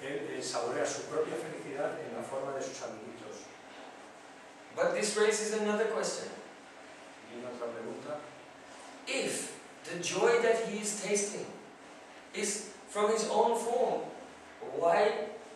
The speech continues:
Speaker 2: does he just not feel joyful? Why does he have to go to his devotees to do pastimes?
Speaker 1: Eh,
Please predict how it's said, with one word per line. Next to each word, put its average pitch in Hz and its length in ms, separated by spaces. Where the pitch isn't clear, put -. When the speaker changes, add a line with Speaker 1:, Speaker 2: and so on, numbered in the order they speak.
Speaker 2:
does - 300
he 208 160
just 196 240
not 202 160
feel 208 260
joyful? 196 560
Why 175 140
does 190 240
he 190 80
have 190 180
to 185 80
go 185 220
to 185 60
his 185 140
devotees 190 680
to 151 100
do 170 240
pastimes? - 640
Speaker 1:
Eh, 117 400